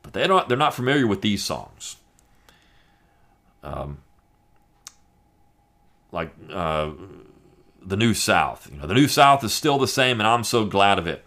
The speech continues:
I don't want old, little old Danish rolls. I must have ham and grits." I mean, some of these songs are really good, but there's three in particular I want to first. So the first is The American Way. Uh,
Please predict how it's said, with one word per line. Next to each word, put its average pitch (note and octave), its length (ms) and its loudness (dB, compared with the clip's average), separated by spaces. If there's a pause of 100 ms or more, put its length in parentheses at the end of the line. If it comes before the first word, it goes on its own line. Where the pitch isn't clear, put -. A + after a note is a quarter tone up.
I E2 120 -8
don't G2 120 -4
want A2+ 240 2
old, G#2+ 220 0
little G#2+ 240 2
old G2+ 160 0
Danish G#2 340 -2
rolls. G2 240 2
I F2+ 80 2
must F#2+ 260 -2
have G2 180 2
ham G2+ 200 -2
and F2+ 140 -6
grits." G#2 300 0
I F2+ 40 -12
mean, F2 120 -8
some D3+ 180 0
of F3 80 2
these C#3+ 140 0
songs B2 320 2
are G2+ 40 -2
really G2+ 240 0
good, A#2 320 0
but B2+ 300 2 (520)
there's - 220 -4
three F3 260 4
in C#3 80 0
particular A#2+ 440 0
I F#2 40 2
want F#2 140 -2
to - 60 -8
first. - 200 -6
So A2 80 -4
the G#2 60 -2
first - 340 4
is C3+ 160 0
The B2+ 140 0
American G#2 540 0
Way. E2+ 380 -6 (1600)
Uh, D#2 340 -2